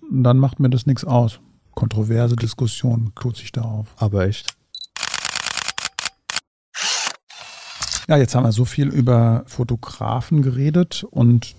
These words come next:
Speaker 1: dann müssen wir natürlich nochmal die Anfangsfrage stellen. Profifotografen, braucht man die noch?
Speaker 2: Ich bin immer noch der Meinung, auf jeden Fall.
Speaker 1: Ja, ich bin auch deiner Meinung. Nicht, weil wir selbst Profifotografen sind, damit ihr ge-, unser Geld verdienen. Einfach, weil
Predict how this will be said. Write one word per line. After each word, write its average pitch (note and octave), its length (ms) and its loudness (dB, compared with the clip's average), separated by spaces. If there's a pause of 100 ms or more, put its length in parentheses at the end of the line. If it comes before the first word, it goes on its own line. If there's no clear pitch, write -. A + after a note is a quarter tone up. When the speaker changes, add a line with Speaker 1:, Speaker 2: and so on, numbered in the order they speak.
Speaker 1:
dann A2+ 360 4 (100)
müssen B2 180 6
wir B2 80 6
natürlich A#2 320 2
nochmal A#2+ 220 6
die B2+ 120 2
Anfangsfrage C3+ 680 2
stellen. D#3 480 2
Profifotografen, C3+ 1120 -2
braucht A2+ 280 -4
man D3 200 2
die D3 80 2
noch? D#3+ 180 2 (640)
Speaker 2:
Ich - 120 -18
bin G#2+ 180 4
immer D3 140 6
noch G#2 100 6
der - 120 4
Meinung, F#2 280 4
auf - 180 0
jeden G2 240 2
Fall. B2+ 300 4 (560)
Speaker 1:
Ja, C#3 160 6
ich - 160 -2
bin C3 160 2
auch A#2 160 2 (180)
deiner A#2 220 2
Meinung. A#2 180 6
Nicht, D3+ 160 6
weil C#3 160 6
wir B2+ 120 6
selbst B2+ 420 2
Profifotografen D3+ 840 -2
sind, C#3+ 280 2
damit C3+ 200 2
ihr C3 120 2
ge-, D3 120 -4
unser C#3 340 0
Geld C3 200 0
verdienen. D3 380 2 (680)
Einfach, B2 440 0
weil B2 420 6